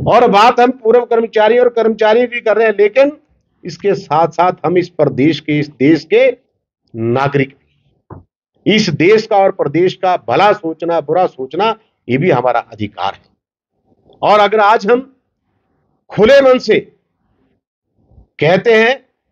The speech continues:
अगर पहाड़ी, पहाड़ी, पहाड़ों के अंदर एक कहावत है कि अगर किसी के घर में कोई खाना खाने पहले जाता था तो खाना खाने के बाद ये कहता था कि "हे ग्रास दाता, तेरा भला हो।"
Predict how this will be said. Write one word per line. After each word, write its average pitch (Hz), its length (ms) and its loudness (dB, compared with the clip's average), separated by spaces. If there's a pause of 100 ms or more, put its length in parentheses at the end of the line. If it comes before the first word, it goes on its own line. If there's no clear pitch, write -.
(520)
अगर 220 280 0 (420)
पहाड़ी, 165 360 0
पहाड़ी, 175 340 0
पहाड़ों 185 360 0
के 202 60 -4
अंदर 214 180 0
एक 220 140 0
कहावत 196 380 2
है 220 120 2
कि 240 140 -2
अगर 226 180 2
किसी 208 320 -16
के 226 140 0
घर 170 200 0
में 208 120 -2
कोई 220 180 -2
खाना 180 280 0
खाने 190 280 -2
पहले 185 240 0
जाता 165 380 0
था 190 240 0 (840)
तो 208 100 0
खाना 190 340 0
खाने 185 300 0
के 185 100 -2
बाद 175 280 -2
ये 170 60 -2
कहता 151 420 -2
था 156 180 0
कि 185 140 -10 (100)
"हे 160 120 0
ग्रास 131 420 0
दाता, 110 320 -4
तेरा 107 300 -6
भला 92 300 -14
हो।" - 160 -14